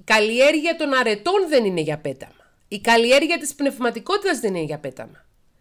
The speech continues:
Χρειάζεται όμως ο άνθρωπος να βρει το κέντρο του. Και είναι μια έτσι πολύ δύσκολη περίοδος αυτή που πετάς το παλιό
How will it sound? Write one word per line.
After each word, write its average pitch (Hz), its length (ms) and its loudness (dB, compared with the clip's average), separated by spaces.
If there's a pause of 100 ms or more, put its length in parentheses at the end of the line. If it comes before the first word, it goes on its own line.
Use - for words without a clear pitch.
(380)
Χρειάζεται 311 680 0
όμως 294 260 -2
ο 269 60 2
άνθρωπος 262 400 -4
να 220 120 -2
βρει 226 160 -8
το 285 160 -4
κέντρο 262 520 2
του. 143 220 -12 (1300)
Και 220 300 2 (1400)
είναι 330 500 -2 (140)
μια 214 220 -6
έτσι 254 280 -6
πολύ 269 1080 -2
δύσκολη 214 640 -6
περίοδος 185 520 -6
αυτή 165 320 -12
που 160 180 -16
πετάς 269 460 0
το 311 120 -2
παλιό 190 720 0